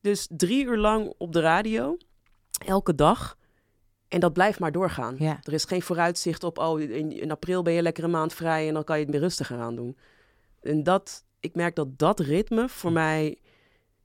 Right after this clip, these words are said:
Speaker 1: nu in ieder geval,
Speaker 2: Mhm.
Speaker 1: misschien dat het ooit weer komt, maar nu niet klopt.
Speaker 2: Nee.
Speaker 1: Dat ik bijvoorbeeld, ik doe ook een T V-show, The Best of Pop,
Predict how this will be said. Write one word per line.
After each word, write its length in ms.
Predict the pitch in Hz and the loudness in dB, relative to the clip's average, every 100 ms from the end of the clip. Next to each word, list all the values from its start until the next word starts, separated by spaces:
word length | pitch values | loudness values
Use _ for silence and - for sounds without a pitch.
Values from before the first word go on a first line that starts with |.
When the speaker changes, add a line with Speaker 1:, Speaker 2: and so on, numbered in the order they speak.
| _ | _
Speaker 1:
nu 420 | 135 151 196 302 | 2 6 8 8
in 120 | 294 254 | 6 2
ieder 200 | 262 262 | 4 2
geval, 400 | 226 233 269 339 | 2 2 0 0
Speaker 2:
Mhm. 140 | 143 | 0
Speaker 1:
misschien 320 | 170 160 185 | 0 2 4
dat 120 | 160 151 | 4 2
het 120 | 143 | 2
ooit 220 | 147 170 | 0 2
weer 140 | 151 | 0
komt, 280 | - 214 294 | -2 -4 -4
maar 140 | 175 143 | -2 0
nu 300 | 156 208 202 | 0 0 0
niet 300 | 185 175 - | 0 -2 -4
klopt. 420 | 233 - - - - | -4 -4 -4 -8 -2
Speaker 2:
Nee. 300 | 160 139 - _ - | -2 -2 -8 _ -10
Speaker 1:
Dat 180 | 156 165 | -6 -2
ik 160 | 165 - | -2 -4
bijvoorbeeld, 240 | 175 170 160 | -4 -2 2
ik 40 | 175 | 2
doe 40 | |
ook 80 | 165 | 2
een 60 | 147 | 0
T 140 | 123 | -4
V-show, 540 | - 120 165 180 202 269 _ _ _ _ - 151 | -2 0 2 0 0 -2 _ _ _ _ -8 -2
The 80 | |
Best 240 | 135 127 - | 0 0 -4
of 140 | - | -2
Pop, 320 | - 254 - | 2 2 0